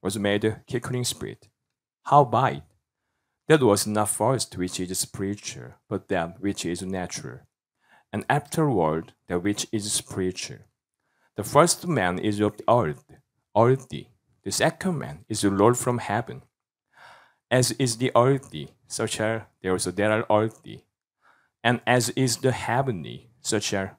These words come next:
they also that are heavenly. And as we have borne the image of the,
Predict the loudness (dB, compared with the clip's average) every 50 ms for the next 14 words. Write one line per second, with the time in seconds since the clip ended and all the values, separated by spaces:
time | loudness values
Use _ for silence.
0 | _ _ -2 0 2 2 0 -2 -4 -2 -2 -2 0 0 2 2 2 0 -2 -6
1 | -6 -4 -4 -2 -2 -2 -4 -4 -8 -10 -12 -16 -18 _ _ _ _ _ _ _
2 | _ _ _ _ _ _ _ _ _ _ _ _ _ _ 0 2 2 2 0 0
3 | 2 4 4 4 2 0 0 2 2 0 0 -2 -2 0 -2 -2 -2 0 0 0
4 | 0 0 0 -2 -4 -4 -2 -2 -2 -2 -2 -2 -4 -4 -4 -4 -6 -4 -4 -6
5 | -6 -6